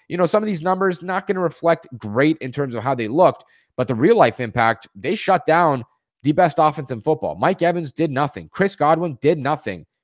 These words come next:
Rob Gronkowski did nothing. These are guys that were feasting throughout the first two weeks. I mean, Chris Godwin was unguardable. Rob Gronkowski, four touchdowns in the first two weeks. None of these guys did anything against the Rams. So really speaks to the quality that the Rams have in terms of their coverage and defense in general.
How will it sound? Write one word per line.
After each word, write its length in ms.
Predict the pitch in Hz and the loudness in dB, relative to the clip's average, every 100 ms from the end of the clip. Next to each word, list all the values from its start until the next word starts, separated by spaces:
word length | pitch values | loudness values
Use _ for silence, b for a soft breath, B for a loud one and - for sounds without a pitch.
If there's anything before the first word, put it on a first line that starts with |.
| _ | _
Rob 240 | 123 180 170 | 2 2 2
Gronkowski 540 | 175 160 165 175 135 | -2 0 -2 -4 -8
did 180 | 143 165 | -2 -2
nothing. 500 | 131 160 - 87 87 | -2 -6 -6 -16 -8
These 220 | 170 214 | -4 0
are 180 | 185 147 - | 0 0 -2
guys 320 | 131 165 165 | 0 2 2
that 180 | 151 127 | -2 -2
were 300 | 131 131 120 b b b _ | 0 0 0 b b b _
feasting 540 | - 254 269 - 180 | -8 0 0 0 -6
throughout 220 | 127 151 123 | -4 -4 -4
the 80 | |
first 260 | 113 135 117 | -4 -6 -4
two 140 | 131 | -4
weeks. 260 | 113 110 - | -2 -4 -4
I 60 | 135 | -6
mean, 160 | 147 | -4
Chris 240 | - 240 - | -2 -4 0
Godwin 340 | 190 202 190 | 0 0 -4
was 140 | 156 160 - | -8 -8 -4
unguardable. 640 | 214 190 214 220 110 82 _ | -2 2 2 2 -4 -8 _
Rob 260 | 156 202 180 | 0 0 2
Gronkowski, 560 | 196 190 214 - 117 | 0 2 0 -2 -10
four 280 | - 208 220 | -6 0 0
touchdowns 480 | 220 226 - 170 147 | 2 -2 0 -6 -4
in 60 | |
the 60 | 147 | -10
first 280 | - 170 - | -4 -6 -4
two 160 | 190 | -6
weeks. 360 | 196 220 143 - b b b - | -4 -4 -6 -10 b b b -6
None 180 | 226 240 | 0 0
of 40 | |
these 160 | 214 160 | 0 0
guys 200 | 185 185 | 0 2
did 160 | 196 | 0
anything 420 | - 220 247 214 139 | 0 -2 -2 -4 -4
against 280 | 120 117 | -6 -8
the 80 | 110 | -6
Rams. 220 | 110 104 | -6 -4
So 220 | - 117 107 b b b | 0 2 0 b b b
really 280 | 214 247 202 | -2 0 -2
speaks 380 | - 190 185 - | -4 -6 -6 -4
to 100 | 160 | -4
the 120 | 135 | -4
quality 540 | - 139 156 170 131 117 | -4 2 6 6 4 0
that 140 | 117 | -4
the 80 | 120 | -4
Rams 220 | 127 117 | -6 -4
have 220 | 131 127 | -2 -2
in 80 | 113 | -4
terms 200 | 127 117 | -8 -6
of 80 | 110 | -6
their 100 | 104 | -4
coverage 360 | 139 123 110 | -2 -2 -4
and 120 | 107 98 | -8 -4
defense 360 | 139 120 95 | -4 -4 -12
in 120 | 101 | -12
general. 500 | 98 165 160 127 117 | 0 2 4 4 2